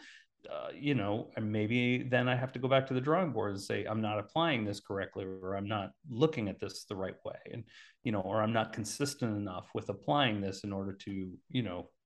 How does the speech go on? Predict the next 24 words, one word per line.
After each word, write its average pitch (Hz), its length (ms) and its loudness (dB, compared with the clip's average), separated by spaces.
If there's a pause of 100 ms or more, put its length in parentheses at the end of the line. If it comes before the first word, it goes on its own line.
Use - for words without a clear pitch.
(1300)
um, 87 440 -2 (420)
you 123 140 0
know, 92 220 -6 (100)
maneuver 113 460 0
through 95 240 -8
this - 420 -8
situation." - 760 -6 (640)
Uh, 90 320 -2 (1900)
you 143 180 -4
know, 90 320 -6
it's, - 260 -8
it's, - 240 -4 (1040)
that's 135 380 6
the - 120 -6
tricky 214 360 2
part, 80 320 -2
right? 107 220 0
It's 123 180 -2
not 135 220 6
a 156 40 6
one 104 260 2
size 85 380 -6
fits - 300 -12
all. - 380 -10